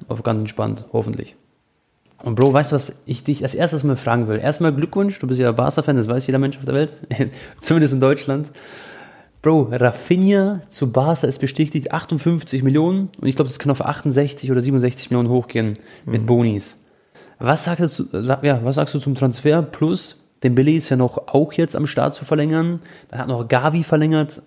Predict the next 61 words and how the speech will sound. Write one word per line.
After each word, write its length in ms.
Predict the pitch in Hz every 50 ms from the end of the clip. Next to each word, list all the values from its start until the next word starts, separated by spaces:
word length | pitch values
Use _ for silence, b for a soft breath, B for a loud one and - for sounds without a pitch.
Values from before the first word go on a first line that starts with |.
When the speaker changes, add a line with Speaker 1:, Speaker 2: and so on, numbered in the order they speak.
| _ _
Speaker 1:
Es 160 | - 120 -
sieht 160 | - 156 147 -
echt 220 | 113 143 135 -
brutal 320 | - 131 135 143 139 139
aus. 260 | 139 135 147 139 - 131
Wenn 140 | 127 127
sie 140 | 123 117 131
jetzt 180 | 160 170 - -
noch 80 | 139
einen 100 | 117 135
Innenverteidiger 560 | - - 175 175 - 135 - 120 120 117 117 113
holen, 220 | 120 131 139 135
plus 200 | - 175 160 -
noch 120 | 151 120
Lewandowski, 680 | 123 131 123 123 135 160 151 - - 131 139 156 156 156 b b b b b b b b b
dann 100 | - 135
ist 160 | - - -
es 140 | 143 127 -
wirklich 240 | 156 147 147 143 -
Karrieremodus-Level. 960 | - 135 127 147 147 139 127 123 123 123 123 - - 120 120 127 143 151 147 147 B B B B B B B B B B B
Und 60 | -
ich 80 | 123 117
frag 200 | - 165 170 -
mich 120 | - -
aber, 120 | 139 120 120
Bro, 380 | 117 127 131 143 151 147 147 B B B B B B
wo 160 | - 127 123
haben 140 | 143 175 185
sie 80 | 165 156
das 160 | 135 131 131
ganze 260 | 139 143 147 - -
Geld? 220 | 127 147 160 160
Und 80 | 160 147
nicht 120 | 156 143
im 80 | 160 143
Sinne 200 | 127 139 143 139
von, 200 | 135 - 131 123
ich, 240 | - 123 131 - -
also 140 | 135 120 113
ich 100 | 110 -
weiß, 180 | 135 139 -
dass 120 | - 131 -
sie 80 | -
jetzt 100 | 123 117
ganz 180 | - 127 120 110
viel 100 | 123 117
Geld 240 | 113 117 113 113 -
bekommen 260 | - - 120 127 147
haben. 220 | 160 170 190 180 - _ _ -
Daran 240 | - 113 117 117 113
liegt's 180 | 113 113 -
nicht. 260 | - 151 160 - - B B B B B B B B B
Ich 100 | B -
meinte 220 | - 135 156 147 -
auch 80 | 131
in 60 | 127
meiner 120 | 123 120 123
Insta-Story 440 | 139 147 - 131 - - 123 127 120
viel 140 | - 131
mehr 200 | 127 131 135 135
so 400 | 123 117 123 123 127 123 117 113